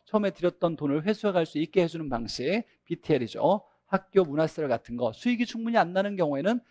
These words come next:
비티엘을 주로 쓰고 그다음에 수익이 나는 경우는 비티오죠. 우리 시험에서 가장 많이 나왔던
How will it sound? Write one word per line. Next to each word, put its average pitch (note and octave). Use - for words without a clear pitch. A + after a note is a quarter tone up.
비티엘을 F#3
주로 E3
쓰고 D#3+
그다음에 D#3
수익이 G3+
나는 D#3+
경우는 D3+
비티오죠. D3+
우리 G3+
시험에서 G#3
가장 A3
많이 F3
나왔던 F3+